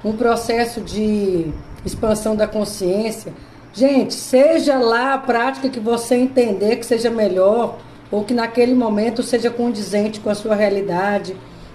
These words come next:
ou seu momento, né? Por que isso?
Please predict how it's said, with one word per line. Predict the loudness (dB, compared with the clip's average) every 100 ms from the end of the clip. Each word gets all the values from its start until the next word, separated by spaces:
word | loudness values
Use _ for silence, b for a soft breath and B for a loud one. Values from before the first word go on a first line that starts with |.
| B
ou | -2 -2
seu | 2 2
momento, | 4 2 2 2 0 -4 -10 -10 -4
né? | -2 -2 -6 -14 -18 -16 -16 -16 -16 -18 -16 -18 -18 B B B B B -20 -6
Por | -4 -2
que | 4 6
isso? | 6 2 -2 -8